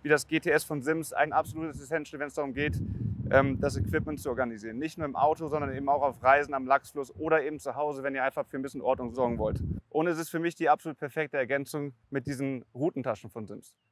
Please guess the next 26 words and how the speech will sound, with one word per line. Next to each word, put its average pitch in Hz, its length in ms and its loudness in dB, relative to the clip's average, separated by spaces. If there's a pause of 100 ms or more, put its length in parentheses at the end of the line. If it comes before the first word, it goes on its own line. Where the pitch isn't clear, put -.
Also, 123 360 0
wenn 135 180 -2
ihr 185 320 2
euer 151 240 4
Equipment 156 560 -4
nicht 151 200 -8
nur 143 140 -6
smart, 170 380 2
sondern 160 200 2
auch 143 200 2
gut 196 160 -6
geschützt - 360 -4
organisieren 147 500 -2
möchtet, 160 360 -4 (240)
dann 139 160 2
kann 165 160 4
ich 160 140 0
euch 151 80 0
diese 143 200 -8
Taschen 170 320 2
von 151 160 -4
Sims 165 400 -6
und 139 140 -4
besonders 143 380 -2
dieses 131 220 -10
Gearbag 143 340 -4